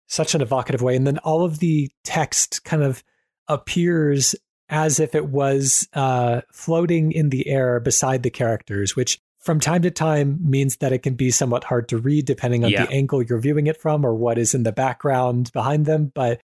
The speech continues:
Speaker 1: you know, just with, with some small concessions, like, it is such an effective way of,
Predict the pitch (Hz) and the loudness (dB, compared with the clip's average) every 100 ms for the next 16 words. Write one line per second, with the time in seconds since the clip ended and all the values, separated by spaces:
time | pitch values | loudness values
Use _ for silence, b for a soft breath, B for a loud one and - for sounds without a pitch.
0 | _ - 175 135 117 165 151 - _ - | _ -4 0 0 0 -2 -2 -4 _ -6
1 | 175 127 147 165 - 151 156 - - - | -2 0 0 -2 0 0 0 -4 -6 -2
2 | 160 151 - 175 160 156 143 - 135 139 | 0 0 0 0 0 0 -2 0 0 0
3 | 135 127 175 151 147 - b b b - | -2 -2 0 0 0 -2 b b b -4
4 | 160 143 165 131 - - 160 - 127 127 | -2 0 0 0 -4 -4 -4 -2 -2 0
5 | 131 127 120 113 - 135 120 120 123 | 2 2 2 0 -2 -2 0 0 -2